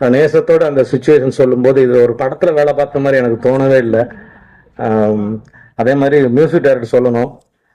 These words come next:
அவர் இந்த குருவி சேர்த்தது மாதிரி சேர்க்கிறாரு. அந்த மெட்டுக்குள்ள வார்த்தைகளை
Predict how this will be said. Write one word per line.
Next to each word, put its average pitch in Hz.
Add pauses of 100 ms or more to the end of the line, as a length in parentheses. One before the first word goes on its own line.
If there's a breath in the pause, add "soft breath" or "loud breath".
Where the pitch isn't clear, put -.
அவர் 127
இந்த 127
குருவி 208
சேர்த்தது 160
மாதிரி 165
சேர்க்கிறாரு. 127
அந்த 117
மெட்டுக்குள்ள 139
வார்த்தைகளை 131